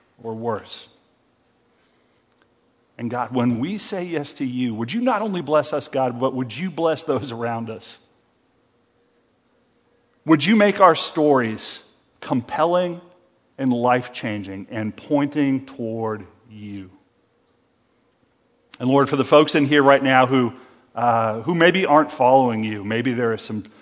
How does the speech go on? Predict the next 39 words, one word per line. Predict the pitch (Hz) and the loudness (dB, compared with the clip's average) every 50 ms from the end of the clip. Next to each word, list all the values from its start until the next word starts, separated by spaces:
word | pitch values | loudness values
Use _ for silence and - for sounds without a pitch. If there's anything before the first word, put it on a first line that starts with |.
| _ _ _ | _ _ _
some | - - 135 123 | -6 -4 -4 -4
people | - - 156 143 131 143 127 | -2 -4 -6 -6 -4 -4 -4
in | 120 | -4
here, | 123 120 107 | -4 -6 -8
some | - 120 110 | -6 -8 -8
seekers, | - - - 135 139 135 135 120 113 110 - - | -8 -6 -4 -4 -4 -2 -4 -8 -8 -8 -10 -12
or | 110 | -12
some | 101 117 123 - | -6 -6 -6 -6
people | - 160 143 147 135 | -6 -8 -8 -6 -6
who | 113 127 117 | -4 -4 -6
are | 113 | -6
just | 104 113 107 - | -6 -8 -12 -12
checking | - - 139 135 135 139 120 | -6 -4 -4 -4 -4 -4 -6
this | 117 110 - - | -6 -8 -6 -6
out, | 131 117 113 110 113 | -4 -4 -4 -4 -6
God, | 110 113 110 110 110 104 | -4 -2 -2 -2 -2 -2
would | 110 113 107 110 | -6 -8 -8 -8
you | 131 175 240 262 247 165 131 110 - - _ _ _ _ _ _ _ _ | -8 -6 -6 -4 -4 -4 -6 -6 -8 -14 _ _ _ _ _ _ _ _
speak | - - - - 180 175 - - | -14 -14 -10 -10 -10 -10 -10 -10
to | - 139 | -10 -4
them | 127 131 131 127 123 | 0 2 2 2 2
in | 120 113 | 0 0
this | 110 110 107 - - | -2 -4 -6 -6 -6
moment? | 117 110 104 104 104 98 98 101 101 101 | -6 -4 -4 -6 -8 -8 -10 -12 -12 -8
Would | 110 117 120 113 | -8 -8 -6 -6
you | 143 170 165 | -6 -4 2
let | 139 135 143 143 - | 4 4 4 4 2
them | 143 131 131 | 0 0 4
know | 131 131 131 | 4 2 2
the | 127 131 123 | 2 -2 -4
extents | 117 - - - - 127 123 127 120 - | -4 -6 -10 -6 -4 -2 -2 -2 -4 -6
that | - 120 - | -10 -10 -10
you've | 120 117 131 151 151 120 | -8 -8 -6 -8 -8 -6
gone | - 135 123 123 123 123 120 - | -4 -2 -2 0 0 -2 -4 -6
to, | - - 107 104 98 98 87 - _ _ _ _ _ _ _ _ _ _ _ _ _ _ _ _ _ _ _ _ _ _ _ _ _ _ _ _ _ _ _ _ _ _ _ _ _ _ _ _ _ _ _ _ _ _ _ _ _ _ _ _ _ _ _ _ _ _ _ _ _ _ _ _ _ | -8 -12 -12 -12 -12 -14 -16 -18 _ _ _ _ _ _ _ _ _ _ _ _ _ _ _ _ _ _ _ _ _ _ _ _ _ _ _ _ _ _ _ _ _ _ _ _ _ _ _ _ _ _ _ _ _ _ _ _ _ _ _ _ _ _ _ _ _ _ _ _ _ _ _ _ _
to | - 127 | -12 -10
be | 110 123 120 | -8 -6 -8
with | 107 104 101 101 - | -6 -8 -10 -12 -12
them, | 107 104 98 92 87 | -14 -14 -14 -16 -18